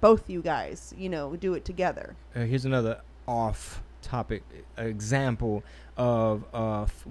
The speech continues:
Speaker 2: women or gender roles. In, uh, they say Ebola spread more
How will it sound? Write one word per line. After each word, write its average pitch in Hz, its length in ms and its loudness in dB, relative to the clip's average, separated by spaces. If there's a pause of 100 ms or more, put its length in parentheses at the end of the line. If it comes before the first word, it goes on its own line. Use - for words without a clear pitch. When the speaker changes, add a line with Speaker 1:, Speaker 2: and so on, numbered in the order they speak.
Speaker 2:
women 139 480 0
or 123 80 2
gender 147 460 6
roles. 143 600 4 (680)
In, 135 320 2
uh, 127 240 0
they 139 140 4
say 160 360 2 (220)
Ebola 170 760 6 (300)
spread 170 840 2 (320)
more 175 600 2